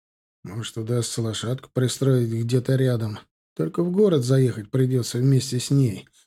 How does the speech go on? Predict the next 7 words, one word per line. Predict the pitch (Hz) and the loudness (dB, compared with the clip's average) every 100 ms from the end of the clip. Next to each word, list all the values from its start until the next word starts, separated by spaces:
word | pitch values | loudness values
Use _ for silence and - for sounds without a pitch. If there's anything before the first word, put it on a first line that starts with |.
| - | -4
довести | 117 131 123 - 139 | 0 2 0 0 0
барахло | 127 127 120 139 | 2 0 0 0
до | 123 | 0
гостиницы | 120 123 - 143 147 131 127 | -2 -4 -4 0 2 2 0
или | 123 | -2
постоялого | 123 - 131 139 135 123 117 | -4 -4 0 2 2 0 -2
двора, | 123 127 156 180 | -2 -2 0 -2